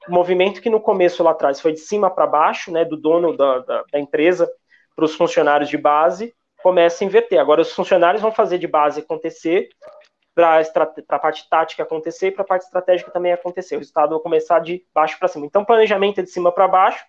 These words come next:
e o resultado de baixo pra cima, né? E você batendo suas metas de forma recorrente,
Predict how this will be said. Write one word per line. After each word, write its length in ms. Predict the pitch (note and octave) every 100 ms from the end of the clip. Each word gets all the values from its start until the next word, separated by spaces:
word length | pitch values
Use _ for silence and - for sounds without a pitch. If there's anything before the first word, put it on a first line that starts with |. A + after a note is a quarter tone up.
| _ _ _
e 60 | G3
o 40 |
resultado 420 | G3+ F#3+ F#3+ F#3 F3+
de 60 |
baixo 260 | F3 F3 -
pra 120 | G3
cima, 340 | G3 D#3+ B2+ - _ _ _ -
né? 180 | C#3+ C#3+ _ _ _ _
E 460 | - C#3+ C#3+ C#3 C#3
você 220 | D#3 F#3+
batendo 360 | G3 G3 F#3+ F#3
suas 240 | - G3+
metas 540 | F3 E3+ E3+ G#3 - _ _ _
de 100 | D#3
forma 500 | D#3+ D#3 D#3 C#3+ - _ _ _ _ _ _ _
recorrente, 880 | _ E3+ E3 F3 D3+ D#3 D#3 - -